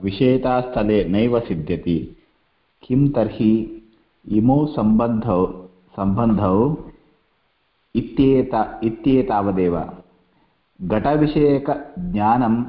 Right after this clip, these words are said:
उत्पन्नं चेत् घटः ज्ञानं च विषयतासम्बन्धेन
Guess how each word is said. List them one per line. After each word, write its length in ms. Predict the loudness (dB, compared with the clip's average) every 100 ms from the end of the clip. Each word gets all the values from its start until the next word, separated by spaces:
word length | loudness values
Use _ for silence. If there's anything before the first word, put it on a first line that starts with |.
| -10 -6
उत्पन्नं 640 | -4 -4 -2 0 2 2 0
चेत् 500 | -2 -2 0 -2 -4 -16 _ _ _ _ -2
घटः 640 | 0 2 2 2 0 -2 -12 -20 _ -6
ज्ञानं 540 | 0 4 4 4 0 0
च 220 | -4 -4 -6
विषयतासम्बन्धेन 1400 | -2 0 2 2 0 0 2 2 2 0 0 -2 -2